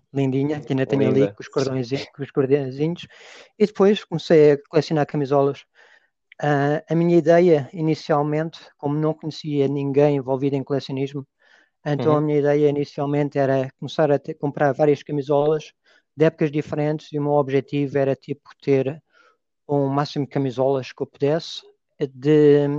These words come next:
Speaker 2: de épocas
Speaker 1: Mas, mas
Speaker 2: diferentes.
Speaker 1: compravas, mas compravas camisolas, ou seja, ias, eh, ao, ao, ao site do Sporting e encomendavas camisolas ou já tinhas, ahm,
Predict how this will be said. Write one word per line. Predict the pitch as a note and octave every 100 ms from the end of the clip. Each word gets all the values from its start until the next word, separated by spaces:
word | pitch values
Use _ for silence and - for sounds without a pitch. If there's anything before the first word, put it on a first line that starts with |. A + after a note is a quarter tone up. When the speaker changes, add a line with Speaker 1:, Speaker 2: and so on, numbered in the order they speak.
| D#3 - _ - - -
Speaker 2:
de |
épocas | D3+ E3+
Speaker 1:
Mas, |
mas | D#3+ F3
Speaker 2:
diferentes. | - C#3 D3
Speaker 1:
compravas, | G#3 G#3 G3 - -
mas | F#3 F3+
compravas | F#3+ F#3+ F3+
camisolas, | - F#3 F3 F3
ou | D#3
seja, | D3+ D#3+ C#3+ D3
ias, | D#3 D#3+ D3+ -
eh, | E3 D#3
ao, | B2+
ao, | D3+ C#3+ - C#3+ A#2 D#2+ G2+
ao | B2+
site | D#3+ D3
do | D3+
Sporting | - - D#3+ D#3 D#3+
e | D#3
encomendavas | D3+ D#3 D3+ D3+ D3+
camisolas | D3+ D3+ D3 F#3 G#3 G#3+ -
ou | F#3+ F3+
já | E3+ E3+
tinhas, | - F3 E3+ D#3+ - _ _ _ _ _
ahm, | - D3 C#3+ C#3 C3+ C3 B2+ B2 A#2+ A#2 A#2 A2+